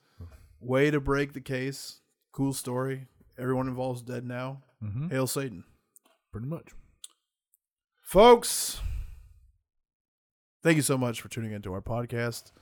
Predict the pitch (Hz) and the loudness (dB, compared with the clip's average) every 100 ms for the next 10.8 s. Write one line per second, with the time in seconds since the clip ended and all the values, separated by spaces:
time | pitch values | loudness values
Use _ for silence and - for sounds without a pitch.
0 | _ _ _ _ _ 123 202 254 175 - | _ _ _ _ _ 10 12 12 6 2
1 | 135 120 117 117 - 117 113 110 113 113 | 2 2 2 -2 -4 -6 -4 -4 -6 -6
2 | 107 107 _ _ - - _ _ _ _ | -8 -10 _ _ -20 -20 _ _ _ _
3 | - 170 175 170 175 156 170 175 165 165 | 0 4 4 4 2 6 8 8 6 2
4 | 160 139 147 147 - 147 151 135 123 135 | 0 2 2 2 2 4 4 4 2 0
5 | 135 139 139 143 110 127 120 139 143 147 | 2 4 4 2 2 -2 -2 0 0 0
6 | 147 139 - 143 139 139 131 135 143 113 | -4 -8 -2 0 0 0 -2 0 -2 -2
7 | - _ _ _ _ _ _ _ _ _ | -10 _ _ _ _ _ _ _ _ _
8 | _ _ - - - _ _ - 151 139 | _ _ -20 -20 -20 _ _ -4 2 2
9 | 156 147 135 139 131 147 143 151 131 139 | 6 4 4 -2 -2 0 0 0 -2 -4
10 | 127 147 131 139 123 147 113 | 0 -2 0 0 0 0 -2